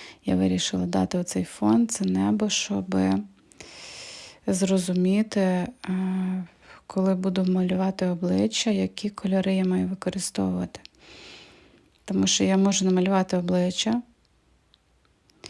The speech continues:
вилизати його, а потім дам фон такий шикарний, і наше обличчя, воно сховається,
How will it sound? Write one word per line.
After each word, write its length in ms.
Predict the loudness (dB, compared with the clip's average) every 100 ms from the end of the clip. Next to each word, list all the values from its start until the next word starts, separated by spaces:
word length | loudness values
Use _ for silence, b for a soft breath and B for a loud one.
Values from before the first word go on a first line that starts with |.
| B B B 0
вилизати 800 | 4 4 4 2 0 -2 -2
його, 380 | 0 0 0 0 0 -8 _ _ _ B B B B -4
а 100 | -4
потім 560 | 4 4 6 2 2
дам 240 | 4 4 2
фон 600 | -4 -2 2 4 2 2
такий 360 | -2 0 2
шикарний, 840 | 2 -2 0 2 4 2 0 -2 -4 -16 B B B B B B _ -14
і 340 | 0 4 6 6
наше 440 | 4 2 2 0
обличчя, 560 | 0 0 0 0 -2 0
воно 220 | 0 0
сховається, 880 | -2 -6 -4 -2 -2 -4 -6 -8